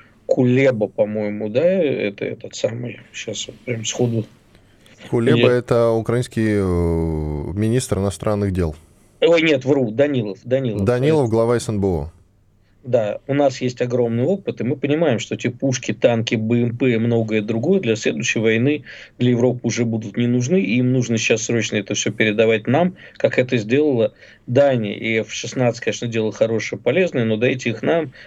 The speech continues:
Speaker 1: артиллерию, вообще все отдайте нам. Ну, мне
Speaker 2: Дания
Speaker 1: это
Speaker 2: действительно накануне, э, заявила тамошняя премьерка, что она всю свою артиллерию передала Украине.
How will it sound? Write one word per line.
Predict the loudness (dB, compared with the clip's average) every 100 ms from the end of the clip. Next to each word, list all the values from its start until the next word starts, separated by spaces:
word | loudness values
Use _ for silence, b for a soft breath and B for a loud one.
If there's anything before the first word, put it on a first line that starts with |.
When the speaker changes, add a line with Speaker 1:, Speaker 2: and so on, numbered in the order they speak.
| -4
Speaker 1:
артиллерию, | -4 0 2 2 2
вообще | 2 0
все | 2 0
отдайте | 2 0 0 -2
нам. | -4 -4 -10 B B B
Ну, | 0 2
мне | 2 2 4 4
Speaker 2:
Дания | 4 4 2
Speaker 1:
это | 2
Speaker 2:
действительно | 0 0 0 0
накануне, | 0 0 0 0 2
э, | 2 0 -2 -2 -2 -2
заявила | 0 0 0 0 0
тамошняя | -2 -2 -2 -4 -4 -6
премьерка, | -4 -4 -2 -2 -2 -6
что | -10 -6 -2 -2 -2 -4
она | -4 -2 -2
всю | -4 -6
свою | -6 -4 -4
артиллерию | -4 -4 -2 0 -2
передала | -2 -2 -2 -2
Украине. | -4 -4 -6 -6 -10